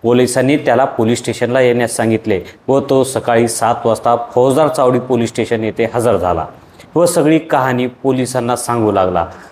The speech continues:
तो म्हणाला, "मी कोल्हापूर येथून आलो आहे. कोल्हापूर परिसरात ज्योतिबा मंदिराकडे जाणाऱ्या घाटमार्गात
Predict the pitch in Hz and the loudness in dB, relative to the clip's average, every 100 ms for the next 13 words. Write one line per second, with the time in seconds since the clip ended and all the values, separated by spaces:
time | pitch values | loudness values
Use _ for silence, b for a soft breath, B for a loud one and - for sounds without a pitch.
0 | B - 196 180 170 151 131 135 - B | B 2 4 4 2 2 2 0 -4 B
1 | B - 123 165 180 147 143 139 135 147 | B -4 2 2 2 2 2 2 2 2
2 | 135 135 135 113 110 107 95 87 - _ | 2 0 0 2 2 2 -2 -8 -14 _
3 | _ _ - 113 120 120 143 143 135 131 | _ _ -2 2 2 2 0 0 2 2
4 | 127 127 123 123 - B - 110 131 143 | 2 0 0 -2 -8 B -6 0 2 2
5 | 135 147 135 123 123 117 123 123 113 117 | 2 2 2 2 2 2 0 2 2 2
6 | 123 120 117 113 101 98 143 147 143 120 | 2 2 2 0 -2 -4 -2 2 2 2
7 | 113 | 0